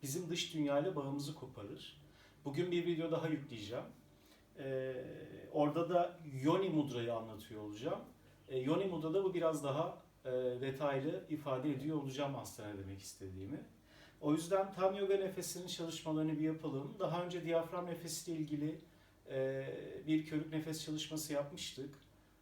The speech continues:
E, tam yoga nefesinde ya da yogi nefesinde de, e, diyafram bizim için kıymetli. Bütün bedenimizi nefesle dolduracağız. Diyafram, göğüs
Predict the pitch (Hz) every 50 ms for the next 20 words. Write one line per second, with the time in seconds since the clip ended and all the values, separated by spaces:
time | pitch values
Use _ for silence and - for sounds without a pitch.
0 | _ - 123 127 127 131 - 156 165 202 214 220 208 190 190 180 160 151 - 139
1 | 127 - - - 117 113 110 110 113 123 147 160 156 139 135 143 139 139 151 160
2 | 196 190 180 165 - 143 131 123 - - 113 104 101 104 98 107 139 165 175 -
3 | - - - - - - - _ - - 131 131 131 131 131 131 139 147 147 147
4 | 147 - 185 196 202 190 170 156 156 156 156 - 190 190 190 - 156 143 143 131
5 | 127 127 - - 113 117 143 - - - - - - - - - - - - -
6 | - - - - 156 156 143 - 233 247 233 214 190 180 175 170 170 165 156 208
7 | 202 190 165 - 170 165 - - 151 131 127 127 117 110 113 110 104 107 135 170
8 | 196 - - - - - - - - - - - - - - - 143 147 151 151
9 | 147 - - 143 135 135 - - - - - - - 143 143 143 143 147 151 -
10 | - - - - -